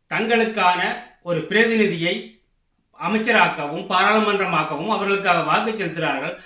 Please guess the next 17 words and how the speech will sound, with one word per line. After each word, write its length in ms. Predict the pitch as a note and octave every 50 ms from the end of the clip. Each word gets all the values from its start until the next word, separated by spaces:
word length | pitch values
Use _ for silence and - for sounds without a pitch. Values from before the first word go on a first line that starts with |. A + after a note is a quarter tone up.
| - - -
அவர்கள் 360 | - D3+ E3+ F#3+ F3+ F3 D#3 D#3
த-, 200 | - F3+ F3+ D3+ D3+
அவர்கள் 340 | E3+ F3 F3 F3 E3+ D#3+ D#3
மக்களுடைய 580 | D#3+ F3+ F3+ - A#3+ A#3+ A#3 A3+ A3 G#3 G#3 G#3+ G#3+ A3 A3 - - - _ _ _ _ _ _ _ _ _ -
தேவைகளை 520 | A3 A3+ A#3+ B3 C4 B3+ A#3 A#3 A#3+ A#3 G#3+
உணர்ந்து 380 | F#3 F#3 G#3 A3+ A3+ A3 A3 A3
செயல்பட 420 | A3 G#3+ F#3+ G3 G3 G3 F#3 F3+ F3
வேண்டியவர்கள். 580 | E3+ E3 D#3+ D3+ D3+ C#3+ C3+ C3+ C#3 D3+ E3+ - - - _ _ _ _ _ _ _ _ _ _ _ -
ஆனால் 220 | D#3 F3 E3+ E3 E3
அதை, 220 | E3 E3 E3 E3 E3+
அதை 180 | E3 E3 F3 F3
அவர்கள் 340 | E3 F3 E3 E3 D#3+ D#3+ -
தவறவிட்டிருக்கிறார்கள். 880 | F3+ E3 F3+ F#3+ F3+ E3+ - C3 C#3 C3 - C3 A#2 A2 - - - _ _ _ _ _ _ _ _ _ _ _ _ _ _ _ _ _ _ _ _ _ _ _ _ _ _ _ _ _ _ _ _ _ _ _ _ _ _ _ _ _ _ _ _ _ _ _ _ _ _ _ _ _ _ _ _ _ _ _ _ _ _ _ _ -
இன்றைக்கு 300 | G3+ G#3+ A3+ A3 A3 G#3
அது 200 | G3 F#3 F3 F3 E3+ E3 - - C#3+
ஸ்-, 240 | D3+ - - - - - _ _
பேசப்பட்டுள்ள 680 | - A#3 A3+ A#3 C4 A3 A3 A3+ G3+ G#3 G3+ F#3+ F#3 F3+